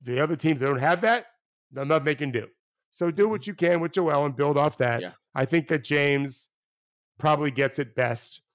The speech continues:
Speaker 1: and Doc would probably best saying, "You know what? If Joel, if Joel's the king and James is the queen, you know, I'm the bishop. <laughs> I'm the prince."
Speaker 2: <laughs>
Speaker 1: That'd be a good role for him. You have to speak up when you need to, and you have to hold guys accountable. It's your job as a
Speaker 2: Mm-hmm.
Speaker 1: leader.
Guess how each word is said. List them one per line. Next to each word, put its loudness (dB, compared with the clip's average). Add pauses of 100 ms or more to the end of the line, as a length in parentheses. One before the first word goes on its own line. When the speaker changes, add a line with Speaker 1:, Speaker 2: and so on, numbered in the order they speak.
(140)
Speaker 1:
and -4
Doc 2
would -8
probably 0
best -2
saying, -4
"You -2
know 2
what? 0 (580)
If -6
Joel, 4
if -6
Joel's 4
the -2
king 0 (300)
and -6
James 2
is -16
the -8
queen, -2 (360)
you -2
know, 2
I'm 2
the -4
bishop. -2 (220)
<laughs> -4
I'm 2
the -4
prince." 0
Speaker 2:
<laughs> -4
Speaker 1:
That'd 4
be 4
a 2
good 0
role 4
for -6
him. -2
You -2
have 2
to -16
speak 0
up 0
when 2
you 2
need 2
to, 0
and -2
you -2
have -6
to -2
hold 4
guys 4
accountable. 2
It's -2
your 0
job 2
as -2
a 0
Speaker 2:
Mm-hmm. -2
Speaker 1:
leader. 0